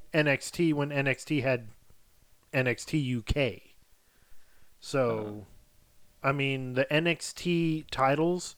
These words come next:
Speaker 1: are null and void, but he's carrying around the N X T Heritage Cup.
Speaker 2: Uh, after that,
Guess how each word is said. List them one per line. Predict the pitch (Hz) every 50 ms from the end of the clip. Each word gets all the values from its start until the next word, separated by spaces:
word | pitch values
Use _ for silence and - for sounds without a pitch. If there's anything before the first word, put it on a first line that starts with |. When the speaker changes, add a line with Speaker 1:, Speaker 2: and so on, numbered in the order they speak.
| - -
Speaker 1:
are | 143 139 131 131 123
null | 120 123 135 143 156 147 143
and | 139 127 113
void, | 107 123 135 135 120 110 101 101 101 - - - _ - - - - - -
but | - 139 127
he's | 135 156 147 -
carrying | - 160 156 147 143 135
around | 131 131 131 131 131 127 131
the | 127 123
N | 127 127
X | 123 113 - -
T | - 131 117 110
Heritage | 120 131 127 113 101 104 95 - -
Cup. | - 107 101 98 - - - - - - - - - - - - - - - - - - - - - - _ - - _ - _ _ _ _ - - - 196
Speaker 2:
Uh, | 180 165 165 165 170 170 - - - - - - - - _ - - - - _ - - - - - _ _ _ _ - - 190
after | 180 170 - - 180
that, | 170 170 170 170 - -